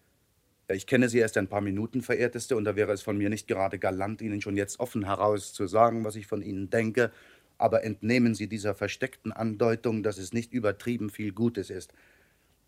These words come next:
Im Übrigen lasse ich mich nicht auf den Arm nehmen. Also wenn Sie Männerbekanntschaften machen wollen, dann suchen Sie sich einen anderen Trick aus. Und nun rauschen Sie gefälligst ab, ja? Und lassen Sie sich hier nicht so schnell wieder blicken.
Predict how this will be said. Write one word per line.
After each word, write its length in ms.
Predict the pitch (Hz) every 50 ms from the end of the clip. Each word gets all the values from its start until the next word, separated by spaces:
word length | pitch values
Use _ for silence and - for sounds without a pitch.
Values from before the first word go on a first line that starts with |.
| _
Im 220 | - 131 120 120 117
Übrigen 640 | - 156 143 107 110 107 98 117 139 139 104 92 - _ _ _ _ _
lasse 260 | - 123 120 - 131
ich 140 | 110 123 113
mich 160 | 123 110 104
nicht 160 | 120 117 -
auf 80 | - -
den 140 | - 107
Arm 360 | 110 131 147 139 127 113 101 98
nehmen. 440 | 95 98 95 90 87 87 87 85 - _ - -
Also 120 | 107 104
wenn 120 | 117 123
Sie 80 | 113 110
Männerbekanntschaften 760 | 104 135 165 151 110 113 - 117 117 113 - 113 - - 113
machen 260 | 113 117 110 113 110
wollen, 220 | 104 113 113 110
dann 140 | 101 107 104
suchen 260 | 98 110 131 120 127
Sie 100 | 117 113
sich 140 | 113 107 107
einen 160 | 113 110 107
anderen 300 | 92 113 131 117 110 104
Trick 240 | - - 151 147 -
aus. 360 | - 104 98 87 87 - - _ _ _ _ _ _ _ _ _ _ _
Und 100 | - 107
nun 160 | 120 143 147
rauschen 380 | 131 - 117 127 139 135 135 131
Sie 140 | 117 123 117
gefälligst 560 | 117 117 - 131 127 123 117 - - - -
ab, 260 | 127 - - - - _ _ _ _ _
ja? 200 | - 113 135 156 - _ _ _ _ _ _
Und 100 | 113 104
lassen 220 | 123 127 113 123
Sie 80 | 117 120
sich 160 | 117 117 -
hier 100 | 135 120
nicht 140 | 131 156 -
so 80 | 139
schnell 180 | 123 - 123 117
wieder 140 | 120 113 104
blicken. 300 | 101 143 - - 87